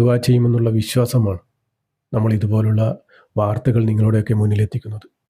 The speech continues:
പടച്ച റബ്ബേ, അർഹമുറാഹിമായ റബ്ബേ, അല്ലാഹുവേ, തൻഹ എന്ന ഈ ഒരു പന്ത്രണ്ട് വയസ്സുകാരി നിന്റെ റഹ്മത്തിലേക്ക് വന്നിരിക്കുകയാണ് അല്ലാഹ്.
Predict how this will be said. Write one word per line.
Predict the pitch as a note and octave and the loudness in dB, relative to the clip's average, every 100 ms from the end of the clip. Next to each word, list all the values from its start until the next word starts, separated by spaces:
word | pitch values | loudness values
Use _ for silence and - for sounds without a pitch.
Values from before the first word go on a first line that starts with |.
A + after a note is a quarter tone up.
| - | -6
പടച്ച | C#3+ D3 D3+ | -2 0 0
റബ്ബേ, | C3 C3+ C3+ | 2 2 2
അർഹമുറാഹിമായ | B2+ A2 B2+ B2+ A#2+ A2+ A2+ A#2 A2+ | 2 2 2 2 2 2 2 2 0
റബ്ബേ, | A2+ - A2+ - - _ _ - | -2 -2 -4 -4 -16 _ _ -4
അല്ലാഹുവേ, | B2 B2 G#2+ C3 B2 F#2 _ _ _ _ _ C3 | 0 0 2 2 2 -4 _ _ _ _ _ -2
തൻഹ | B2+ A#2 C3+ C3+ | 0 2 2 4
എന്ന | C3 B2+ C3 B2 - - - B2 | 4 2 2 -2 -8 -20 -4 2
ഈ | B2+ B2 | 4 4
ഒരു | A#2+ A#2+ | 2 0
പന്ത്രണ്ട് | A#2 A#2 C3+ D3 C#3+ C3+ | 0 0 0 0 2 2
വയസ്സുകാരി | A#2+ A2+ - A#2+ A#2 A2+ A2+ - - A#2+ | 0 -2 -2 0 0 0 -2 -4 -2 0
നിന്റെ | A#2 A2+ | 0 0
റഹ്മത്തിലേക്ക് | A2+ C#3 - B2+ A#2 A#2+ | 0 0 2 -2 0 0
വന്നിരിക്കുകയാണ് | G#2+ A2+ B2 A#2 B2 G#2+ G#2 | 0 2 0 0 -2 0 -2
അല്ലാഹ്. | G#2+ G#2+ | -2 -4